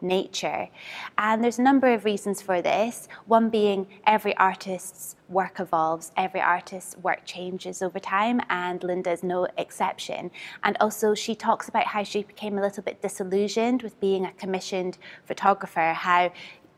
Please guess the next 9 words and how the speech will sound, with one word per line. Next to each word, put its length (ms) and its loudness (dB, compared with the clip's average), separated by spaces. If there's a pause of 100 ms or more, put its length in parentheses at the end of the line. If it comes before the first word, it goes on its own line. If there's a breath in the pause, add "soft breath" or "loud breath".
(140)
she 200 -2
had 180 0
got 220 4
into 180 -4
photography 460 -6
in 60 0
the 60 -6
sixties 480 -4
for 300 0